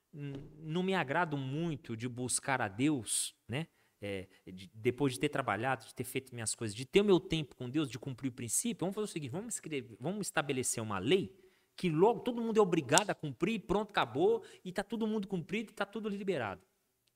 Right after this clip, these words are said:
Quando, na verdade, o que Deus esperava do povo é que houvesse o princípio, né? E que o princípio fosse o que direcionasse eles, não a lei que os proibisse. Porque, como nós sabemos, a lei só tem um destino pra nós, que decidimos viver nela. O inferno.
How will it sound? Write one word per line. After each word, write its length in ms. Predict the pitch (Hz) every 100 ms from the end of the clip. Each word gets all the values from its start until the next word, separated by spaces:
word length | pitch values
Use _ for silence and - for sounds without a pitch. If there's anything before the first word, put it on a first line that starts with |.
| -
Quando, 180 | 104 98
na 80 |
verdade, 540 | 101 107 92 101 147 95
o 20 |
que 100 | -
Deus 180 | 95 95
esperava 380 | - 107 90 92
do 100 | 104
povo 460 | - 95 127 92
é 40 | 85
que 220 | - 92
houvesse 360 | 104 90 80
o 40 | 87
princípio, 500 | 117 - 180 - _ _ _ _ -
né? 180 | 98
E 120 | 113 78
que 100 | _
o 40 |
princípio 460 | 90 87 - 90 -
fosse 440 | 101 110 - - -
o 60 |
que 120 | 117 110
direcionasse 680 | 113 131 - 156 139 -
eles, 160 | 131 101
não 220 | 113 165
a 40 | 277
lei 320 | 170 120 120 _ _
que 100 | 123
os 80 | 117
proibisse. 680 | - 117 98 95 - - _ _ _ _ _ _ _ _
Porque, 240 | - - 98
como 280 | 110 107 104
nós 160 | 107
sabemos, 480 | - 117 117 175 147
a 60 | 147
lei 240 | 143 185
só 200 | - 185
tem 260 | - 185 208
um 120 | 226
destino 440 | 247 - - 190
pra 160 | 190 285
nós, 380 | 196 120 - - _
que 80 | 131
decidimos 420 | 120 120 117 131
viver 240 | 120 143
nela. 260 | 131 107 98 _ _ _ _ _ -
O 80 | 156
inferno. 320 | - 220